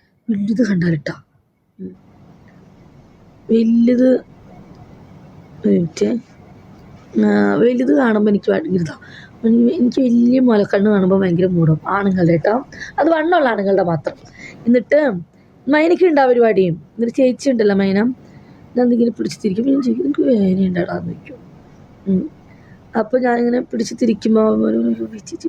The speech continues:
പതുക്കെ" എന്ന് പറയും. എന്നിട്ട് ഞാൻ ഇന്നലെ ആ ചെക്കൻ ഇവിടെ തൊട്ടു മോളെ, ഈ ചെക്കൻ്റെ ഇന്നലെ ഞാൻ ഇവിടെ തൊട്ടപ്പോൾ ഈ ചെക്കൻ പറയാ, കൈ കൊണ്ട് കുഴിപ്പിടിക്കും, "ചേച്ചി എനിക്ക് ഇക്കിളിയാവുന്നു." ഞാൻ പറഞ്ഞു, "ഇതൊക്കെ ചെയ്താലല്ലേ ഒരു മൂഡാവൂ, നിന്റെ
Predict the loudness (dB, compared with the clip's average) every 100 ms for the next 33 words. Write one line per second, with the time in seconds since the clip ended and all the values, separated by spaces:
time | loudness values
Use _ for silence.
0 | -10 -12 -10 -4 -4 -4 -14 -18 -20 -20
1 | -20 -14 -4 0 0 0 0 2 0 -2
2 | -4 -4 -4 -2 -4 -4 -8 -4 0 2
3 | 2 0 -2 -6 -20 -20 -20 -20 -14 -4
4 | -2 0 -4 -2 0 2 2 2 0 -2
5 | -4 -2 -2 -4 -4 -2 2 2 0 -2
6 | -2 0 0 0 -2 -4 -2 0 0 -2
7 | -2 -4 -8 -4 0 0 -2 -8 -12 -16
8 | -20 -18 -2 0 2 2 0 0 -4 0
9 | 0 2 2 2 2 2 2 2 2 0
10 | -2 -2 -4